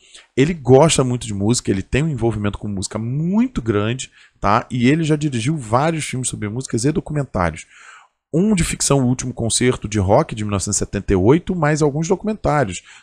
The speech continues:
The Rolling Stones Shine a Light, de dois mil e oito, George Harrison, né, sobre o Beatle, Living in a Material World, de dois mil e onze, e um recentíssimo agora, do ano passado, Personality Crisis, One Night Only, do David Johansen,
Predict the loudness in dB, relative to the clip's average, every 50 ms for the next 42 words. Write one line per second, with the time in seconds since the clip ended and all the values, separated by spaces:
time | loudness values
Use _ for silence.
0 | _ -4 0 2 2 2 2 0 -2 -4 -4 -4 -2 -2 -2 -2 -2 -2 0 0
1 | 0 0 2 2 4 4 2 2 0 -2 -6 -6 -2 -2 -2 0 0 -2 -2 0
2 | 4 6 6 6 6 4 -2 -8 -10 -10 _ -20 _ _ -8 -2 2 4 4 4
3 | 4 2 0 0 2 4 6 6 6 4 2 0 -2 -2 -2 0 0 0 0 0
4 | 0 0 0 0 -2 -4 -4 -4 -4 -4 -4 -2 -2 -4 -4 -6 -12 -20 -12 -4
5 | -2 0 2 2 2 0 0 0 0 0 0 -2 -2 0 0 2 2 2 2 2
6 | 2 4 4 4 4 2 0 0 0 0 0 0 -2 -4 -4 -2 -2 0 0 0
7 | 0 -2 -4 -8 _ _ -20 -20 _ _ -2 0 2 2 4 4 2 2 0 -2
8 | -2 -4 -4 -2 -2 -4 -4 -6 -6 -2 0 2 2 2 0 -2 -8 _ _ _
9 | _ 0 2 4 4 4 4 4 2 2 2 2 2 2 2 2 0 0 2 2
10 | 0 0 0 -2 0 0 0 -2 -4 -8 -12 -10 -6 -4 -2 -2 -2 -2 -4 -6
11 | -6 -4 -4 -4 -2 -2 0 0 0 0 0 0 -2 -2 -2 -4 -2 2 2 2
12 | 2 2 -2 -6 -8 -12 -4 -2 0 0 0 0 -2 -2 -2 -2 -4